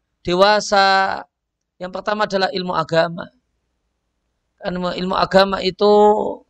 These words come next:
ya, mencerahkan. Ya, karena sebab ilmu agama, maka banyak anak muda itu sudah dewasa dan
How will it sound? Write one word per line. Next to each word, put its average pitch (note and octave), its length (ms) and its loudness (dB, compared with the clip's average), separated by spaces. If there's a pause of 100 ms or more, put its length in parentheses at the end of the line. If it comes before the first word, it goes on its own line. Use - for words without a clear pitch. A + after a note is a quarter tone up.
(200)
ya, F3 160 -10
mencerahkan. F#3+ 760 0 (1400)
Ya, - 80 -18
karena F3 320 -4
sebab G3 420 0
ilmu F#3 380 -2
agama, G3+ 840 2
maka F#3 300 -4
banyak F#3+ 260 2
anak F3 380 -4
muda G3+ 720 4
itu F#3+ 320 -12
sudah F#3+ 480 2 (640)
dewasa F#3 640 0
dan G3 320 2